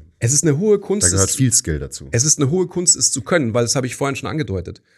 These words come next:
Speaker 1: Um einen Muskel wirklich zu isolieren, bedarf so viel Anstrengung. Das heißt, die relative Intensität, äh, den Körper da zu halten, wo er halt sein muss, um eine Isolation überhaupt gewährleisten zu können, ist extrem hoch.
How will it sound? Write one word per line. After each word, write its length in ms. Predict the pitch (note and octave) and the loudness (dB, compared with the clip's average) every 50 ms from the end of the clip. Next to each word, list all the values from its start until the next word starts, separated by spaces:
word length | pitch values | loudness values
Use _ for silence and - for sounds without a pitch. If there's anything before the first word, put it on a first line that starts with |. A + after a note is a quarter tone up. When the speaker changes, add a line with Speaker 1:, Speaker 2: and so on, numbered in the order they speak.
| _ _ _ _ _ - - _ _ _ - | _ _ _ _ _ -20 -20 _ _ _ -2
Speaker 1:
Um 120 | - E3 | 2 4
einen 120 | E3+ D#3 D#3+ | 4 6 6
Muskel 320 | G3+ G#3 - - C#3 B2 | 4 2 2 0 0 0
wirklich 220 | D#3+ - - - | -2 -2 -2 -4
zu 120 | - - C3+ | -4 -4 -2
isolieren, 480 | D3+ C#3 C3+ C3 C#3 E3 F3 D#3+ C3 A2+ | -2 -2 -2 -2 -2 0 0 0 0 -2
bedarf 360 | A#2+ G#2+ B2 A#2 B2 C#3+ - | -2 0 2 2 2 2 2
so 260 | - - - E3+ G#3 G#3+ | 2 2 2 0 -2 -4
viel 180 | - - - - | -4 -6 -6 -4
Anstrengung. 500 | - D#3 F#3 - - - F2+ E2+ F2+ F#2 | -4 -4 -4 -4 -6 -6 -8 -8 -6 -6
Das 140 | A2 G#2 - | -4 -2 0
heißt, 200 | B2 C3 - - | 0 -2 -2 -2
die 80 | B2 | -4
relative 460 | G#2+ A#2 C#3 F3 E3+ - - C#3 C3+ - | -2 -2 -2 -2 -4 -4 -6 -4 -4 -4
Intensität, 760 | - - - C3+ A2+ A2+ - - - D#3 C#3+ - - - _ _ _ _ _ _ _ _ _ _ _ _ _ _ | -6 -6 -8 -6 -6 -6 -6 -2 0 0 0 0 -2 -10 _ _ _ _ _ _ _ _ _ _ _ _ _ _
äh, 180 | - - A#2 A2+ | 0 2 2 2
den 220 | G#2 - A#2+ A#2 G#2 | 2 2 0 0 2
Körper 360 | - C#3+ E3 G3 - C3 A2 G2 | 4 4 4 4 4 4 4 4
da 200 | - A2 G#2+ G#2 | 2 2 2 2
zu 160 | - A#2+ G2+ | 2 2 2
halten, 320 | A2+ A2+ G#2+ G#2 - A2+ G#2+ | 4 2 2 2 0 -2 -2
wo 120 | A2 A#2 A2 | 0 0 0
er 60 | A2 | 0
halt 140 | A#2 A#2 - | -2 -2 0
sein 180 | B2 A#2+ F3+ D#3+ | 0 2 2 2
muss, 220 | B2 A2 G#2 - | 0 0 -2 -2
um 260 | _ - D#3 E3+ E3+ | _ 0 2 2 4
eine 100 | D3 C3 C3 | 2 0 0
Isolation 460 | D3 C#3 C3+ B2 A2+ - - D#3+ D3+ C3+ | -2 -2 0 0 -2 0 -2 -2 -2 -2
überhaupt 460 | B2 A#2 A#2 B2 A#2+ - - - - _ _ _ - | -2 -2 0 0 0 -2 -4 -20 -20 _ _ _ -4
gewährleisten 880 | - A#2+ G#2 G#2 B2 C3 D3+ D#3 C3 - B2 G#2+ G#2 G#2 - - A2 | -2 -2 -2 0 2 2 4 4 4 2 2 2 4 4 2 0 -2
zu 120 | - - G#2 | -4 -6 -4
können, 260 | - G#2+ G2 G2 - | -2 -2 -2 -2 -4
ist 300 | - C3 A#2+ - - - | -4 -4 -4 -4 -2 -2
extrem 640 | C#3 - - - - - D3 F3 G3 G#3+ G3+ D#3 C3+ | -4 -2 -2 -2 -4 -2 -2 -2 -2 -2 -4 -4 -2
hoch. 400 | F3+ A3+ G#3+ B2 F2+ - - | 0 0 0 0 -2 -6 -16